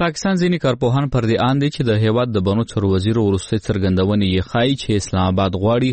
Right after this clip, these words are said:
خپله د وسلوالو د ملاتړ پالیسي ختمه کړي. د نهې پر ورځ د پاکستان بهرنیو چارو وزیر خواجه آصف په نیویارک کې د آسیا ټولنې ته په وینا کې ویلي وو چې په افغانستان کې جنګیدونکي حقاني شبکه او د ناقانونه ګرځول شوي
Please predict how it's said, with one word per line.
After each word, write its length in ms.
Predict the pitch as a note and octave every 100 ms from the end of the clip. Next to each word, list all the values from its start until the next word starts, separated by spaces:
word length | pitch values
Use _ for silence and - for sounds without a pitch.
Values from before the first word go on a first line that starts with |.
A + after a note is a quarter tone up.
| -
خپله 240 | - G#2 F#2
د 80 | F2+
وسلوالو 580 | F2+ - G2 F#2+ A#2 A#2
د 140 | G2+ F#2
ملاتړ 420 | F#2 F#2 G#2 F#2+ G2
پالیسي 340 | F2+ - A2 -
ختمه 320 | G2 - F#2 -
کړي. 240 | G2+ A2 A#2 - _ _ -
د 100 | A#2+
نهې 160 | C#3 C3+ A#2+
پر 120 | A#2
ورځ 180 | B2 A2+ D3 C3
د 100 | A2+
پاکستان 400 | A2 G#2 - G#2+
بهرنیو 180 | G2+ G#2
چارو 160 | G2 G2
وزیر 400 | F#2+ F2+ G#2+ G#2+ A2+ -
خواجه 260 | F#2+ F#2
آصف 240 | F2+ - A#2 -
په 100 | G2
نیویارک 300 | F#2+ A2 - -
کې 140 | A#2 A#2 G#2
د 20 | G2 F#2+ - _ - G2+
آسیا 360 | G#2 - A2+ A2 -
ټولنې 360 | G2+ A#2+ C#3 A#2
ته 160 | B2 A#2+ G#2+
په 160 | G2
وینا 240 | F#2 F#2+ G2
کې 180 | - G#2+
ویلي 200 | C3 G2+
وو 140 | A#2 C3
چې 380 | - - - - B2 -
په 160 | A#2+
افغانستان 580 | A2 A#2+ B2+ - D3+ D3 -
کې 180 | C3+
جنګیدونکي 580 | A2+ G2+ G#2 A2+ B2 A2
حقاني 320 | G#2 - G2 G#2
شبکه 420 | F#2 F2+ F2+ C#3
او 80 | D#3 C#3+
د 100 | G#2+
ناقانونه 400 | G2+ G#2+ A2+ A2+ G2+
ګرځول 340 | G2 F#2 F2 E2
شوي 340 | - B2 B2